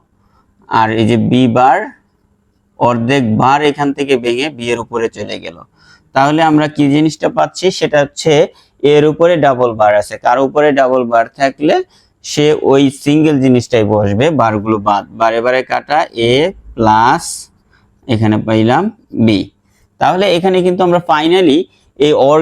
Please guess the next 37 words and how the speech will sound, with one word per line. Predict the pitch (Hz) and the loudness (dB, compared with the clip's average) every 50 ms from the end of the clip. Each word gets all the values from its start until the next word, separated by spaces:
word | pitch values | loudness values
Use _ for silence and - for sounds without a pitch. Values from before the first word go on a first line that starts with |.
| 156 | 2
গেটের | 170 170 170 175 165 160 156 | 2 0 0 0 0 2 2
মানটা | 156 147 143 147 143 123 | 0 0 0 -2 -2 -2
পেয়ে | 127 123 123 113 | 0 -2 -2 0
গেলাম | 113 107 120 127 120 120 127 127 131 | -2 -2 -2 -2 -2 -4 -6 -4 -2
এ | 139 139 104 | -2 -4 -4
প্লাস | 139 135 143 170 - - 90 82 | -2 -2 0 -2 -2 -6 -12 -6
বি, | 110 107 98 87 - 110 | -4 -4 -4 -2 -2 -2
এই | 104 98 80 | -2 -2 -4
যে | - 57 - _ _ _ _ _ _ _ - | -8 -14 -14 _ _ _ _ _ _ _ -2
এ | 123 117 120 131 151 160 160 - | 0 2 2 4 2 0 0 -2
প্লাস | 110 110 113 131 165 185 - - - - - - | -2 0 2 2 0 -2 -4 -8 -12 -6 -2 0
বি। | 110 101 92 - _ _ _ _ - - _ _ - 120 | 0 0 -2 -4 _ _ _ _ -20 -20 _ _ -4 -4
আঁকলাম | 123 127 - 160 170 170 170 165 156 | -4 -4 -2 0 0 2 4 4 4
আমরা | 156 165 165 135 123 143 175 - _ _ _ - - 120 127 | 4 4 2 2 0 -2 -4 -10 _ _ _ -2 2 2 4
ন্যান্ড | 143 151 165 185 202 202 160 123 107 | 4 4 2 2 2 2 2 2 2
গেট, | 117 110 110 139 151 - - - - | 2 2 2 0 0 -4 -6 -4 -2
সব | 151 143 127 123 - 131 | 0 0 0 0 -2 -2
জায়গায় | 120 110 107 110 123 160 196 196 185 - _ - | 0 2 2 2 2 2 0 -4 -12 -12 _ -2
পাইলাম | - 113 113 113 123 143 175 214 220 - _ _ _ _ _ _ _ _ _ _ - 123 131 | 0 0 2 2 2 2 0 -2 -4 -8 _ _ _ _ _ _ _ _ _ _ -2 0 0
or | 135 131 123 110 | 2 2 2 2
গেটের | 113 107 - 110 101 101 101 | 2 0 2 0 0 0 0
মান। | 98 95 104 113 - _ _ _ - 127 139 | -2 -2 -4 -6 -12 _ _ _ -4 -2 -2
এখন | 139 - 185 170 165 | 0 0 0 2 2
আমরা | 160 160 165 151 151 | 4 4 4 2 2
যে | 147 - | 0 0
কাজটা | 151 151 - - 156 151 - | -2 -4 -2 -4 -4 -2 -2
করব | 156 160 - 214 208 - | -2 0 0 -2 -2 -2
সেটা | 165 139 - 139 | -4 0 0 0
হচ্ছে | 135 - - - 143 143 143 - - 139 | -2 -2 -4 -2 0 0 0 0 0 0
এই | 139 143 135 127 | 2 4 4 4
ন্যান্ড | 127 127 131 135 139 143 | 4 4 2 2 2 2
গেট | 151 156 147 147 156 165 | 0 -2 -2 -4 -2 0
দিয়ে | 120 123 - - - _ _ _ _ _ _ - 139 139 | 0 0 0 -2 -4 _ _ _ _ _ _ -2 0 0
and | 143 151 160 151 147 | 2 2 2 2 2
গেট | 151 160 - - - 107 104 | 2 0 -2 -4 -4 -4 -4
আঁকবো। | 92 - - 151 104 95 - _ _ _ _ _ _ - - 110 | -4 -4 -6 -6 -6 -6 -6 _ _ _ _ _ _ -6 -2 -2
আর | 113 | 0